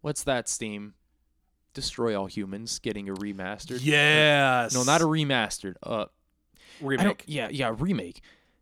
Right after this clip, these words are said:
Speaker 1: And god damn, is it exactly how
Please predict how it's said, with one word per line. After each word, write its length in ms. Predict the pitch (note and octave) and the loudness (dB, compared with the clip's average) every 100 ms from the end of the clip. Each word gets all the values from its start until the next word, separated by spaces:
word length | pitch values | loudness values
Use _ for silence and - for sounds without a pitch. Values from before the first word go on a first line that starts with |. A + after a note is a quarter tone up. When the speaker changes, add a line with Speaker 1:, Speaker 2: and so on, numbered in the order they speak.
| _ _ _ _ _ | _ _ _ _ _
Speaker 1:
And 320 | B2+ A#2+ G#2+ - | -6 -6 -8 -2
god 880 | F3 F#3 F3 E3 D#3+ - C3 A#2+ - _ | 2 4 4 4 2 -2 -4 -8 -20 _
damn, 600 | G3 G3+ G#3+ E3+ B2 A2 - | 2 4 4 2 -2 -6 -4
is 220 | E3 D3 | 0 0
it 80 | D3+ | 0
exactly 500 | C3 B2 C#3+ C#3 C#3 | -2 0 2 2 0
how 240 | B2+ C3 | 2 2